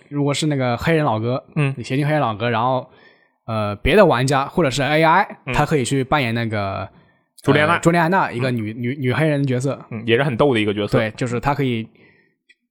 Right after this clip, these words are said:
Speaker 1: 你可，你可能打着打着，突然就冒出一个那个人来，在你旁边，然后来，
Speaker 2: 嗯。
Speaker 1: 来，来干你啊。
Speaker 2: 对。
Speaker 1: 对，这个，这个就可以由别的玩家来扮演这个角色，也可以由他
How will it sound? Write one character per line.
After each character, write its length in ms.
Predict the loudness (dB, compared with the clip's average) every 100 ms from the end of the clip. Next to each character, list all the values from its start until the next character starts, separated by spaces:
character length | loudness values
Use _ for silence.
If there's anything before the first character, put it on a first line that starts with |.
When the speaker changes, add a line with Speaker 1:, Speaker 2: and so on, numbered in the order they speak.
| _ -2
Speaker 1:
你 140 | 0
可， 80 | 0
你 220 | 2 4
可 60 | 4
能 60 | 2
打 160 | 0
着 60 | 0
打 100 | 0
着， 100 | 2
突 220 | 4 6
然 120 | 6
就 80 | 6
冒 220 | 6 6
出 100 | 6
一 120 | 4
个 80 | 4
那 100 | 4
个 100 | 2
人 160 | 2 2
来， 200 | 2 2 0
在 120 | 0
你 80 | 0
旁 220 | -2 0
边， 100 | 0
然 80 | 0
后 80 | 0
来， 200 | -2 0
Speaker 2:
嗯。 20 |
Speaker 1:
来， 200 | 0 0
来 180 | 0 0
干 260 | 2 0
你 140 | -2 -6
啊。 180 | -8 -2
Speaker 2:
对。 180 | -4 -4 _ _
Speaker 1:
对， 140 | -6 -2
这 100 | 0
个， 60 |
这 80 | 0
个 80 | -2
就 120 | -2 -2
可 140 | 0
以 120 | 2
由 140 | 0 0
别 160 | 0
的 80 | 0
玩 220 | 0 0
家 100 | 2
来 120 | 2
扮 140 | 2 0
演 80 | 0
这 60 |
个 60 | -4
角 120 | -4
色， 100 | -4
也 120 | -4 -2
可 100 | -2
以 80 |
由 140 | -2 -2
他 260 | -2 -2